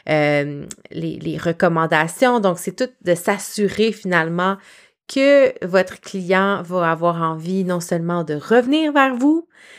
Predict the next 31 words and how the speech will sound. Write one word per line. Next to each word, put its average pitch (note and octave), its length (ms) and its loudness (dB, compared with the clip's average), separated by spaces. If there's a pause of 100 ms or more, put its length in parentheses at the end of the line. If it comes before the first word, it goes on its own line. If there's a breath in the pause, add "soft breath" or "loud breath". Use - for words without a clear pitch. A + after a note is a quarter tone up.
(240 loud breath)
euh, F3+ 380 4
mais F3+ 200 -2
aussi F#3 280 -4
de G#3 80 4
vous E3+ 180 -2
recommander E3+ 840 0
à F3+ 200 -2
son E3+ 260 -4
entourage, G3 640 2
à E3 100 -2
son D#3 200 -8
cercle E3+ 560 -2
proche, G#3 560 0
à, D3+ 300 -2 (340 loud breath)
justement, E3 400 2
aux D#3+ 60 0
gens F#3 200 4
qui E3+ 300 -2
vont E3 160 2
être F3 140 4
dans D#3+ 100 2
leur D#3+ 220 0
phase G3+ 320 2
de F3 80 4
considération E3 880 -2
de F3 100 2
toutes F#3 180 -6
les E3+ 140 0
options F3 320 0
qui E3+ 140 -6
existent. F3 580 0